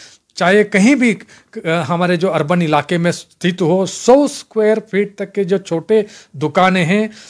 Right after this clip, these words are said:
जो म्युनिसिपल कमेटी इलाके में स्थित है, उनके मात्र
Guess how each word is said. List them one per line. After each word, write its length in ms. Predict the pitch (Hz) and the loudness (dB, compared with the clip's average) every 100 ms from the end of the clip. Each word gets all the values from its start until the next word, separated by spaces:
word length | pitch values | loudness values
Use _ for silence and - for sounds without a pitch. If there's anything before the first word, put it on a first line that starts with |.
| - 165 156 170 143 | -18 -16 -16 -12 0
जो 360 | 185 202 226 196 | 4 6 4 2
म्युनिसिपल 500 | 170 196 240 240 233 | -2 -2 -2 -2 -4
कमेटी 480 | - 220 277 294 226 | -2 0 0 0 0
इलाके 320 | 208 196 202 | 0 0 -2
में 120 | 190 | -4
स्थित 340 | 180 - 233 165 | -6 -8 -6 -4
है, 120 | 143 | -4
उनके 420 | 175 170 - 180 | -6 -6 -6 -6
मात्र 720 | 156 135 165 240 - 196 190 | -6 -2 2 0 0 -4 -4